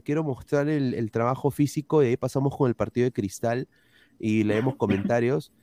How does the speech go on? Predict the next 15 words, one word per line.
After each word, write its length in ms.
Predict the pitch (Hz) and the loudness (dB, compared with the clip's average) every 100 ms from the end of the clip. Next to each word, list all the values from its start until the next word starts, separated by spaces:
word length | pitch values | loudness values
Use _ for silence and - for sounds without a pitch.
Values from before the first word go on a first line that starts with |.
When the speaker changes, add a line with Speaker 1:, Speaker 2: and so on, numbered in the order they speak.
| _ - | _ -4
Speaker 1:
El 160 | 120 | -4
trabajo 420 | - 127 151 - 160 | 2 4 4 2 0
físico 840 | 170 143 170 - 165 151 135 117 | 2 0 -4 2 4 6 6 2
que 160 | 113 113 | 0 0
pone 240 | 143 147 | 2 0
acá 220 | 139 151 | 0 -2
Jesús 240 | 131 120 143 | -2 0 2
Mogollón 600 | 147 120 113 127 139 139 | 2 2 2 2 0 0
de, 880 | 117 107 101 98 98 98 85 - - | 0 0 0 0 -2 -6 -8 -8 -2
de 80 | 117 | -2
Oscar 340 | 127 127 101 | 0 -2 -2
Pinto, 400 | - 147 117 98 | 0 0 0 -2
¿no? 160 | 110 139 | -2 -4
O 100 | - | -6
sea, 600 | - 110 110 104 101 | -4 -2 -2 -2 -4